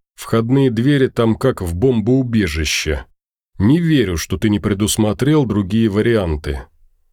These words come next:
Мы можем прямо отсюда пойти к Виктору. То есть ты предлагаешь забить на нее? Ты же сам начал про варианты.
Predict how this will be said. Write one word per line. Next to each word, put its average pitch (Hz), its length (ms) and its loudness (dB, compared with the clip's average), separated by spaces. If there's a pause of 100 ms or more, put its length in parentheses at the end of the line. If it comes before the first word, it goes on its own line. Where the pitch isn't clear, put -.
(220)
Мы 98 140 0
можем 127 320 0
прямо 131 320 2
отсюда 131 360 -2
пойти 110 380 0
к - 80 -14
Виктору. 92 580 -4 (500)
То 95 100 0
есть 95 200 -2
ты 139 100 2
предлагаешь 127 840 0
забить 113 600 -2
на 117 80 2
нее? 92 460 0 (800)
Ты 90 100 0
же 101 160 0
сам 139 320 0
начал 104 340 0
про 101 160 -2
варианты. 98 680 0